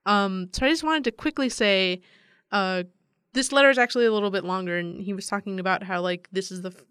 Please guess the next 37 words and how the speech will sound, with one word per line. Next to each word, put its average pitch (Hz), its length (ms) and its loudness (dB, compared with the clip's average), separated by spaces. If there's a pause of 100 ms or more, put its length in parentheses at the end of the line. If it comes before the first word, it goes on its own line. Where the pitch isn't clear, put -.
(160)
kind 196 200 -6
of, 180 80 -6
like, 185 160 -8
the 180 80 -12
first - 340 -4
time 185 300 -4
that 170 80 -6
he's 185 260 -8
experienced 185 560 -6
fandom. 180 400 -2 (540)
And 190 100 -2
I 185 80 -2
think 311 320 -2
this 277 160 -6
is 269 80 -12
interesting 220 680 -2
because 196 640 0
the 196 40 -16
Switch 285 340 -4
is 196 120 -4
a 185 80 0
really, 285 600 0
ju-, 196 120 -4 (100)
it's 214 180 -4
just 220 180 -4
in 214 80 -2
an 202 240 -2
early 233 320 2
place 214 380 0
where 196 120 -4
the 202 80 -8
fandom 208 420 -2
is 180 160 -6
forming 247 360 -4
itself. 175 420 -6
And 196 100 -8
because 233 600 0